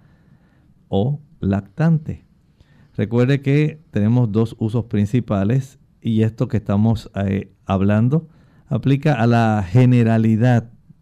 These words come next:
Siempre sabemos que hay personas que dicen, "Pero si yo además tengo esto, o yo empecé con la tos de esta manera, o será buena para",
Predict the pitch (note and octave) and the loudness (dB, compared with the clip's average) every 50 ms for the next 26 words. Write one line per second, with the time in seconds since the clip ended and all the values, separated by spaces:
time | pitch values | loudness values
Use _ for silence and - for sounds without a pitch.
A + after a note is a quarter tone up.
0 | _ _ _ _ _ _ _ - - - - A#2 A2 A2 A2+ A2 A2 G#2+ G2+ B2+ | _ _ _ _ _ _ _ -20 -6 0 2 4 4 4 4 2 0 0 2 2
1 | A2 G#2 G#2 G#2+ A#2 A#2 A#2+ - A2+ G2+ G2 G2 G#2 - A2 G#2 F#2+ - A2 G#2 | 4 4 4 4 2 2 2 0 0 2 2 2 0 0 -2 -2 0 0 0 2
2 | A2 A2+ A2 - A2 A2 G2 B2+ A#2+ - C3 B2 B2 D#3 C#3+ D#3 G3 G#3 G#3+ G3+ | 2 2 2 0 0 0 0 0 0 2 0 2 2 2 2 4 4 4 4 4
3 | G#3+ G3+ - - G3+ F#3+ F#3 F#3 F3+ F#3 F3+ E3 E3 - - - G2 - - - | 4 2 2 2 0 0 2 2 4 4 4 4 2 0 -2 -4 -4 -4 -8 -18
4 | - - - - - - C#3+ D3 D3+ D3 E3 F3+ F#3+ F#3 G3+ F3+ - F#3+ F#3+ F#3 | -20 -20 -20 -18 -2 2 4 4 6 6 6 6 6 6 4 4 4 4 2 2
5 | - F#3 F3+ F3 E3+ D#3+ D#3 D#3+ F3 F3+ E3 D3+ D#3 D3+ D#3 F3 E3 D#3 D3+ D3+ | 2 2 2 4 4 2 2 2 2 2 4 4 2 2 2 2 2 2 4 6
6 | D#3 D#3+ D3+ B2+ A2 G2 F#2+ - - - - - - - C3+ B2+ C#3 D#3 D#3 F3+ | 6 6 4 4 2 -2 -4 -8 -14 -20 -18 -14 -2 0 0 2 4 4 4 4
7 | G3 G3 G3+ G3+ G3+ G3+ G3 G3+ F#3+ F#3+ F#3+ F#3 F3 F3+ | 4 4 4 4 4 2 2 2 2 4 2 2 0 -2